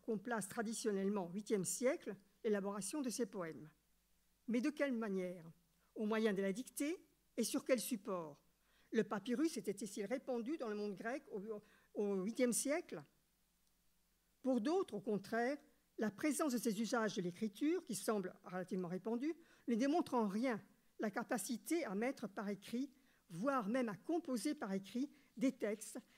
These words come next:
qui ont très bien pu avoir été élaborés et transmis oralement pendant des, des siècles et dont ne voyait peut-être même pas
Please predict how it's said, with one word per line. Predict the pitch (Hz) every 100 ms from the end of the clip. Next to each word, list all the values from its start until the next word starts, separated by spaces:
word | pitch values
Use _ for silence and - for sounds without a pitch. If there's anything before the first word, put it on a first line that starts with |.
| -
qui | - 277
ont | 262
très | - -
bien | 262 285
pu | 214 294 320
avoir | - 202 202
été | 208 254 -
élaborés | 330 330 254 202 180 196 226 - -
et | 254
transmis | 254 294 277 - 294 339 -
oralement | 262 254 233 180 175 170 - _ _ _ -
pendant | 233 226
des, | 196 208 196 196 208
des | 190
siècles | 196 214 208 220
et |
dont | 190
ne | 226
voyait | 226 240 240
peut-être | 240 294 254 190
même | 240 320 277
pas | - 220 269